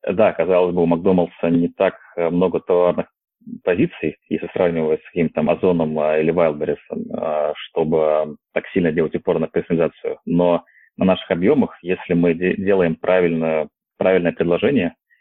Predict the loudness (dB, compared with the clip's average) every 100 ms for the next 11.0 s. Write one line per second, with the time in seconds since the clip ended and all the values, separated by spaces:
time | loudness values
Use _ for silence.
0 | _ -10 -4 -4 0 0 -2 -2 0 0
1 | -2 _ _ _ _ _ -6 -4 -2 -2
2 | -2 -2 0 2 4 4 2 -2 -6 -6
3 | -6 -6 -4 0 2 4 2 -2 _ -4
4 | 2 2 4 2 2 0 0 0 0 -4
5 | _ -8 -6 -4 -4 -2 0 0 0 -2
6 | -4 _ _ -4 0 0 0 -2 -2 -2
7 | -2 0 -2 -4 -4 -2 0 -2 -4 -6
8 | -2 0 0 -2 -4 -2 -2 -6 _ -4
9 | 0 2 0 0 -2 -2 -4 0 0 0
10 | -2 -4 -10 _ -4 -2 0 -2 -2 -4